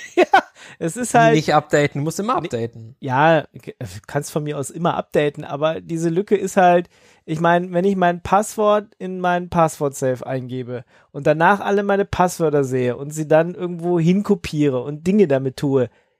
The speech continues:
Speaker 1: ja, das finde ich jetzt nicht irgendwie schlimm, weil ich hab mein Passwort ja eingegeben und mein Passwort-Safe aufgemacht. Also die Lücke, die Lücken, die da beschrieben sind, ist so,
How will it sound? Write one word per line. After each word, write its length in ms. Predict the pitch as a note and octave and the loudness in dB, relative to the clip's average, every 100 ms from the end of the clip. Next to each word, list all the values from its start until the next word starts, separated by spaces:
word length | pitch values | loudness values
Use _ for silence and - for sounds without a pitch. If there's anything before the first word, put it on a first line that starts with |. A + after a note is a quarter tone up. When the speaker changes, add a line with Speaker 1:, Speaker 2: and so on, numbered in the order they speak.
| _ | _
Speaker 1:
ja, 380 | - G#2 C#3 E3+ | -12 -6 0 0
das 240 | D#3+ C#3+ - | -2 -6 -8
finde 240 | E3+ F3 | -6 -4
ich 80 | F3 | -4
jetzt 380 | E3+ E3+ - D#3+ | -4 -6 -12 -6
nicht 340 | E3 E3+ - | -6 -6 -8
irgendwie 840 | D#3+ E3 F3 E3 E3 E3 E3 E3 D#3+ _ _ _ _ | -6 -6 -6 -4 0 2 2 0 -4 _ _ _ _
schlimm, 440 | - F#3+ F3 A#2 _ _ _ _ | 2 2 2 -2 _ _ _ _
weil 200 | C3 C3+ | 2 2
ich 240 | C3 - | 2 0
hab 160 | D3+ - | -2 2
mein 220 | D3 C#3 | 0 0
Passwort 520 | - D#3 - C#3+ C#3 | 0 0 2 -2 2
ja 180 | C#3+ C3+ | 4 4
eingegeben 760 | - D3 D#3 D#3 D3+ D#3 D#3 D3+ | 2 -4 -6 -6 -2 -2 -4 -10
und 260 | C#3+ C#3+ | -10 -6
mein 240 | C#3 C3+ C#3 | -4 -4 -2
Passwort-Safe 840 | D#3 D3+ D3 C#3+ - D3 C#3+ - - | -4 -2 -2 -2 0 0 0 -4 0
aufgemacht. 840 | D3+ D3+ C#3+ - B2 A#2 G#2+ - _ _ - - - | 4 4 0 -8 -8 -8 -8 -12 _ _ -20 -12 -2
Also 180 | D3 | 0
die 120 | D#3 E3 | 2 2
Lücke, 340 | A3 G#3+ F#3+ F3 | 4 4 4 2
die 100 | D#3 | 0
Lücken, 300 | D#3+ G3+ G3 | 0 0 -2
die 80 | E3+ | 2
da 100 | E3 | 2
beschrieben 380 | D#3+ - E3+ E3+ | 2 -2 -2 0
sind, 180 | E3 E3 | -4 -4
ist 140 | C#3+ | 0
so, 180 | D#3+ | 2